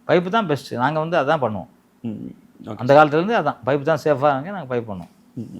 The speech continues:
Speaker 1: இதுல பண்ணிருக்கலாம்னு தோணுது எனக்கு.
Speaker 2: இதுக்கப்புறம் உங்களுக்கு ஏதாச்சும் ரிக்வெஸ்ட் இருக்கா சார்? இந்த மாதிரியான, அ, விபரீதங்களை தடுக்கிறதுக்கு உங்களுக்கு எதுவும்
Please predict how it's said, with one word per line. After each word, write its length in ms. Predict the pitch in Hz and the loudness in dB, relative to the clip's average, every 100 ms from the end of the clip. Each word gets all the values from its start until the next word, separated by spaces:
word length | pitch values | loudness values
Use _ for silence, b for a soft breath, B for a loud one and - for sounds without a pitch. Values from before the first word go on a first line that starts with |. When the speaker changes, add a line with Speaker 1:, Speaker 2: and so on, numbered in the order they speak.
| - | -12
Speaker 1:
இதுல 120 | 127 | -4
பண்ணிருக்கலாம்னு 600 | 165 170 160 175 160 190 170 | -2 0 0 0 0 -2 -2
தோணுது 220 | 139 131 | -4 -4
எனக்கு. 300 | 101 80 - _ b b b - | -6 -10 -14 _ b b b 2
Speaker 2:
இதுக்கப்புறம் 380 | 170 226 226 233 | 6 8 10 10
உங்களுக்கு 340 | 214 185 156 | 8 6 6
ஏதாச்சும் 680 | 156 160 170 131 113 101 120 | 6 6 4 4 4 2 2
ரிக்வெஸ்ட் 320 | 120 190 175 | 4 2 0
இருக்கா 220 | 120 104 | 0 0
சார்? 160 | 104 113 | 0 -4
இந்த 180 | 113 127 | -4 0
மாதிரியான, 760 | 131 139 156 156 165 175 - - - | 0 2 4 2 2 0 -4 -14 -4
அ, 40 | |
விபரீதங்களை 800 | 117 110 113 123 165 180 160 160 | -2 0 2 4 6 4 4 0
தடுக்கிறதுக்கு 580 | 156 139 165 156 139 - | 2 2 4 0 0 -2
உங்களுக்கு 340 | 156 139 123 117 | -2 -2 -2 -2
எதுவும் 320 | 147 139 | -2 -4